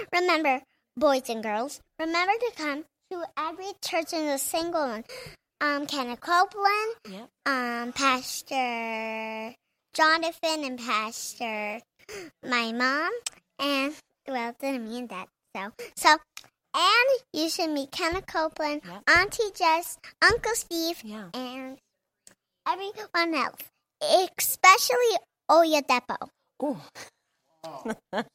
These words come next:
Speaker 2: <laughs> That was really good. Those were really great recommendations. Um,
Speaker 1: Yes.
Speaker 2: I value your opinion, Camila.
Speaker 1: Thank you.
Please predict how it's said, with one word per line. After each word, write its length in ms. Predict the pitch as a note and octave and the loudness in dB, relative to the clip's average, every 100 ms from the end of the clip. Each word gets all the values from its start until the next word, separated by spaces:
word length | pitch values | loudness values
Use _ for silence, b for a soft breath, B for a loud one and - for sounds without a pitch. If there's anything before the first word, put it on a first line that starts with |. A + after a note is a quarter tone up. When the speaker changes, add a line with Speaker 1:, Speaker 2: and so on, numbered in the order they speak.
| _ - | _ -18
Speaker 2:
<laughs> 800 | D3+ - _ - - - - A#3 A#3+ - C#4 C#4 - F4+ B B | -18 -18 _ -20 -14 -14 -6 -4 -4 -4 -8 -8 -12 -12 B B
That 180 | - G3+ | 0 2
was 220 | C4 C4+ G#3 | 0 -4 -8
really 400 | E3+ C#3+ C#3+ C#3 | -8 -8 -10 -8
good. 360 | F#3 A#3 E3+ | -2 0 0
Those 220 | F#3 F#3 | -2 -2
were 100 | G3 | -2
really 540 | E3 E3+ G3+ G#3 B3+ C4+ b b b _ | -4 -4 -4 -2 -4 -6 b b b _
great 340 | E3+ G3+ G3+ | -2 0 0
recommendations. 1200 | - D#3+ E3 D#3 C#3+ C#3 C#3 - - - - - C4 | -2 -4 -4 -8 -8 -8 -8 -8 -8 -14 -14 -12 -10
Um, 320 | F#3+ D3+ D3 D#3 | -8 -6 -8 -8
Speaker 1:
Yes. 180 | - - | -8 -2
Speaker 2:
I 100 | F#3 | 0
value 360 | F#3 F#3+ G3+ | 4 2 2
your 240 | G3+ F#3+ D#3+ | -6 -6 -6
opinion, 540 | D#3 D3+ D3+ - D#3+ - | -8 -12 -14 -14 -16 -16
Camila. 440 | E3+ E3 D3 F#3+ - | -14 -12 -12 -14 -6
Speaker 1:
Thank 320 | - A#3+ - - | -4 -4 -6 -8
you. 160 | A3+ | -8